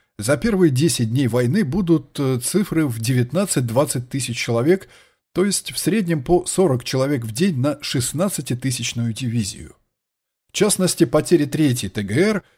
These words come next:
четыре танковые и три моторизованные дивизии с двадцать второго июня по второе июля составили всего одна тысяча семьсот шестьдесят девять человек,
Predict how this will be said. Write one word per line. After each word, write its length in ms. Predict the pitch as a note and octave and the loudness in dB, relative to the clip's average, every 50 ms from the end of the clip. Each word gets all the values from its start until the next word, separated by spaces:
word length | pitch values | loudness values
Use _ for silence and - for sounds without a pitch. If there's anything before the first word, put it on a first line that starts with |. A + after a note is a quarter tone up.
| _ _ - | _ _ -8
четыре 380 | - C#3+ D3 - A3+ D3+ B2+ | -6 -4 -2 0 2 2 2
танковые 540 | B2 E3 F3+ F3 D3 - C3+ B2 B2+ A#2+ A#2 | 4 4 4 4 4 0 0 2 2 2 0
и 20 | A2+ | 0
три 200 | - D3 E3 C#3 | 0 -2 -2 0
моторизованные 680 | A2+ A2+ A#2 - A2+ A#2 B2+ A#2+ C#3 B2 A2 G#2+ G#2+ F#2+ | 0 -2 -2 -2 -2 -2 0 0 0 0 -2 -2 -4 -4
дивизии 500 | F#2 A2 C3 F#3+ G#3 D3+ A2 F2 - - | -4 -4 -2 -2 -2 -2 -2 -6 -8 -8
с 180 | - - - - | -6 -6 -6 -6
двадцать 460 | A#2+ A2 B2+ E3+ F3 - - B2+ B2 | -6 -4 -2 0 0 0 -2 -4 -2
второго 420 | - D3 D3 D3+ D3+ C3 A2+ A2+ A2 | 0 2 2 2 2 0 0 0 0
июня 400 | G2+ G#2 A2+ E3 F#3+ E3 D#3 D3+ | -2 -2 -2 -2 -2 -2 -2 -2
по 220 | B2 - G3 F3+ | -2 -2 -2 -2
второе 340 | - - C3 A#2+ B2+ A#2 G2+ | -2 -2 -2 -2 0 0 -2
июля 560 | F#2+ G2+ G2 G2+ C#3 F#3 G3+ F#3 F#3 F#3 F#3 - - _ _ | -2 -4 -6 -4 -2 0 2 2 2 2 0 -4 -12 _ _
составили 580 | - - C3+ C3 - - G#3+ G#3+ G3+ G3 F#3 D#3+ | -6 -2 -2 -2 0 0 -2 0 0 2 0 0
всего 480 | - - - C3+ A#2+ A2+ D#3 F#3+ - - | 0 -2 -2 -2 -2 0 0 -2 -2 -2
одна 280 | - C3+ B2 A#2 A#2 A#2+ | -4 -2 -2 -2 -2 -2
тысяча 400 | - G3 - - E3 - E3+ D3+ | -2 -4 -4 -4 -4 -4 -4 -4
семьсот 440 | - - A2 G2+ - - D#3+ F3 | -4 -4 -4 -4 -4 -4 -6 -6
шестьдесят 520 | - - B2+ A2 G2+ G#2 - - C#3 D3+ A#2+ | -4 -4 -4 -4 -2 -4 -4 -4 -4 -4 -4
девять 260 | G#2 G#2+ A#2+ A#2 - | -4 -4 -4 -4 -6
человек, 540 | - - A#2+ A#2 A#2 G#2 F#2 - - - | -8 -8 -6 -6 -6 -6 -8 -12 -16 -20